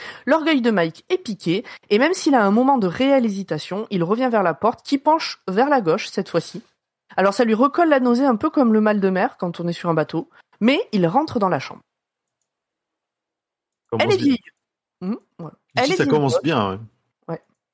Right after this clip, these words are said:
Speaker 1: Elle est vieillotte, mais normale. Il y a quand même des barreaux à la fenêtre. Après tout, six personnes ont sauté de là. Mike enregistre ses impressions donc sur son dictaphone, mais coupe tout d'un coup l'enregistrement, genre, euh,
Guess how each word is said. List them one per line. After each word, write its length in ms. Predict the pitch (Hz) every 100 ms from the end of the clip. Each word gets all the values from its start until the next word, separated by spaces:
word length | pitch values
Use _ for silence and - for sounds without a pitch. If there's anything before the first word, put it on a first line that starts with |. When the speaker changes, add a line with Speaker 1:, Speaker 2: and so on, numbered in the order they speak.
| _ _ _
Speaker 1:
Elle 120 | 208 285
est 60 |
vieillotte, 460 | 311 233 214 247 -
mais 140 | 240
normale. 320 | 254 170 143 135 _ _ _ _ -
Il 100 | 233
y 40 |
a 40 | 294
quand 120 | 294
même 160 | 277 277
des 100 | 247
barreaux 280 | 226 226 269
à 40 |
la 100 | 233
fenêtre. 380 | - 202 156 175
Après 180 | - 185
tout, 180 | 254
six 200 | 262 -
personnes 340 | 269 254 254 240
ont 60 | 214
sauté 260 | 220 214
de 100 | 190
là. 160 | 147 - _ _ _ _ _ _ _ _ _ _ -
Mike 260 | 240 277 285
enregistre 520 | 262 226 233 - -
ses 220 | 185 185 175
impressions 420 | 170 165 - 175
donc 160 | 151
sur 120 | - -
son 100 | 151
dictaphone, 520 | 143 - 135 165 240 - - -
mais 140 | 240
coupe 260 | 247 339 -
tout 140 | -
d'un 160 | 330 277
coup 120 | 311
l'enregistrement, 640 | 302 240 233 226 - 196 156
genre, 260 | 185 190
euh, 180 | 180 170